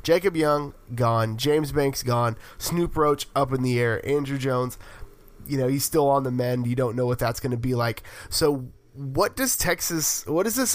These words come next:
addition do for your feelings about Texas, specifically at the guard position,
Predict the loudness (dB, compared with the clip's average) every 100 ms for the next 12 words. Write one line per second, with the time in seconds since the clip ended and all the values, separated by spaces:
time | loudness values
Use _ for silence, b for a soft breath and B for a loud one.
0 | -2 -2 0 0 0 -2 -4 B B -8
1 | -4 -2 2 2 2 0 0 2 2 2
2 | 2 2 2 2 2 4 2 0 -2 0
3 | 0 0 0 0 0 0 0 0 -2 0
4 | 2 2 2 -2 -2 -4 -4